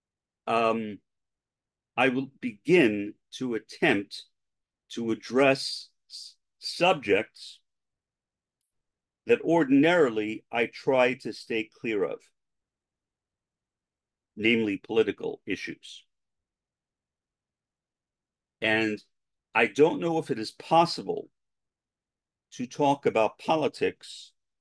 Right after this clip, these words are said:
non-politically. I don't think that's possible, but maybe it is. I will give it a shot.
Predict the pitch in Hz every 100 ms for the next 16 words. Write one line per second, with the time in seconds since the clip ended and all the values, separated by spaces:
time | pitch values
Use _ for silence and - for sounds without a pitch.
0 | _ _ _ _ _ _ _ 90 107 139
1 | 135 95 226 - 311 320 - _ _ _
2 | _ _ _ _ _ - 139 117 - 117
3 | - 90 - - 90 82 - - - _
4 | _ _ 214 233 214 233 233 226 214 185
5 | 104 - - - _ _ _ _ _ _
6 | _ _ _ _ _ _ _ _ _ _
7 | - 156 170 170 151 151 135 120 - 95
8 | 73